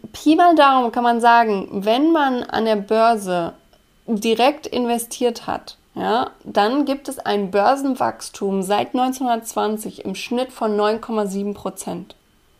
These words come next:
Und ja, wir haben aktuell eine Inflation von sieben Komma vier Prozent in Deutschland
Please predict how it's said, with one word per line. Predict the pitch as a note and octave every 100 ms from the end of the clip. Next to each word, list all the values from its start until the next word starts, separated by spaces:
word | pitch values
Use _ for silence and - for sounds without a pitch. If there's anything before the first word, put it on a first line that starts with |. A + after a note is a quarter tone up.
| _ - - - -
Und | - G#3 G3 F#3
ja, | G3 G3+ D4 D#4
wir | C#4
haben | C4 C4+ B3+
aktuell | - A3 - - - G3 G3 F#3+ -
eine | F#3+ F#3+ -
Inflation | G3+ - F#3 - G3+ F#3+
von | G#3+ A3
sieben | G3+ A3 G#3
Komma | A3 G3+
vier | G3 - G#3
Prozent | G3 - F#3 F#3 - F#3 F3+ F3 - _ _ - - -
in | G#3+ G#3+
Deutschland | G3 F3+ F3+ - - -